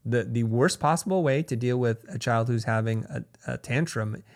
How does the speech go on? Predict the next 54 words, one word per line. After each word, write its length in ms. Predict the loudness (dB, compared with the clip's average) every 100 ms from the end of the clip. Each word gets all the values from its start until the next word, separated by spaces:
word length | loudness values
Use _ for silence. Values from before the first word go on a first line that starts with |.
| -6
is 160 | -2 0
to 80 | 0
give 160 | 0 0
them 140 | 2
more 160 | 0 0
attention. 360 | 0 -2 -2
That's 180 | -2 -2
exactly 480 | -4 -2 -2 0 -4
what 160 | -4 -6
they 80 |
desire. 500 | -8 -6 -6 -6 -10 -16 _ _ _ _ _ -20 -20 -20 -6
So 140 | 0
sometimes 760 | 2 4 4 4 2 2 -2 -6 -18 _
<clears throat> 180 | _ 4
my 460 | 8 8 6 4
wife 340 | 4 6 4 2
and 240 | -2 0
my, 220 | 0 0
my 260 | 0 -2 -2
oldest, 500 | 0 2 2 -2 -6 _ _ _ _ _ _ _ -16 -6 2
they 100 | 4
would 180 | 6
get 160 | 6 4
into 240 | 4 0 0
some 220 | 0 2
kind 180 | 2 2
of 80 |
disagreement, 680 | 0 -2 -2 0 0 -2 -6 -14 -20 -20 -14 -2
and 440 | 2 4 2 4
both 260 | 6 6 4
of 80 |
them 200 | 2 4
were 140 | 2 2
going 260 | 0 0 0
to 100 | 0
go 160 | 0
through 140 | 0 -4
thermonuclear 720 | -2 0 0 0 -2 -2 0
war. 380 | 0 0 -2 -6
It, 280 | -8 -4 -2
it, 140 | 0 0
I 60 |
can 180 | 0 4
just 160 | 4 8
hear 240 | 8 8
it 100 | 4
from 120 | -2
the 100 | 0
other 140 | 0 0
room. 240 | 0 0
It 160 | -4 -4
starts 400 | 2 2 4 2
out 260 | 0 0
civil, 500 | -2 0 2 0 0